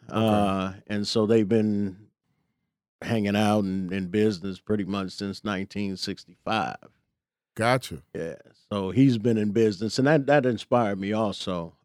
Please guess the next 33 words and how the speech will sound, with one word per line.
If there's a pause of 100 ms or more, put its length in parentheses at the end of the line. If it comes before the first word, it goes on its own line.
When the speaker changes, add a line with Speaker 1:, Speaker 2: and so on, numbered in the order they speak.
Speaker 2:
Uh,
my
dad
doing
what
he,
he
has
done, (560)
uh,
'cause
he
used
to
be
the
C
A,
used,
used
to
be
the,
uh,
chairman
and
executive
director
of
the
C
H
A